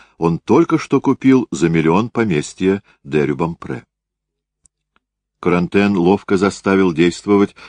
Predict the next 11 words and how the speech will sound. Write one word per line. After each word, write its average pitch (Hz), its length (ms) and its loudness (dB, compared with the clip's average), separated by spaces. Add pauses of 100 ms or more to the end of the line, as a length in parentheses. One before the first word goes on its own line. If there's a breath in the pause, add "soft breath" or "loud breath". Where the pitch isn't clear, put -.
(120)
начальника 87 720 -2
королевской 85 580 -2
полиции, 104 640 -4 (480)
и 90 140 -2
тот, 82 320 2
запросив 87 640 -2
по - 160 -4
поводу 80 420 0
Перада 80 640 -4 (280 soft breath)
начальника 80 680 -4
префектуры, 113 760 -2